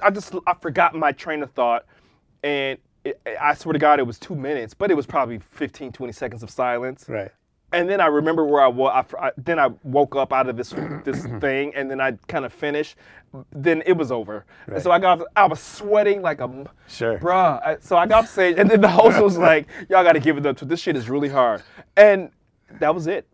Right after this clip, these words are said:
Speaker 2: Yeah.
Speaker 1: I fell off the horse, and I was like, "Fuck that. I'm going to Paris anyway. I don't need this shit. I got gigs in Paris, Milan, motherfucker."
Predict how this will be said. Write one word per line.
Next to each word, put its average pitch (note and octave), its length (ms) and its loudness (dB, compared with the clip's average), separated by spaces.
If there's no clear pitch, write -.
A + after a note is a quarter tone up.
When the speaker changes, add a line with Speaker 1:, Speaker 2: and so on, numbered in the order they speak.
Speaker 2:
Yeah. G#2+ 220 -4
Speaker 1:
I C#3+ 60 -2
fell E3 120 -2
off D#3+ 100 0
the E3+ 120 -4
horse, E3 260 2
and D3 80 -6
I C#3+ 60 0
was D3 120 -8
like, G#2+ 160 -8
"Fuck - 200 -8
that. F3 140 -8
I'm C#4+ 140 -2
going F3+ 160 2
to F#3+ 40 -2
Paris A#3+ 320 4
anyway. B3 300 -2
I F#3 60 2
don't C4 100 0
need G3+ 160 -2
this F#3 140 2
shit. F#3 200 0
I G#3+ 120 -2
got G#3+ 200 0
gigs A3+ 280 0
in A#3 100 -6
Paris, C4+ 460 6
Milan, B3+ 600 2
motherfucker." A#3 600 -2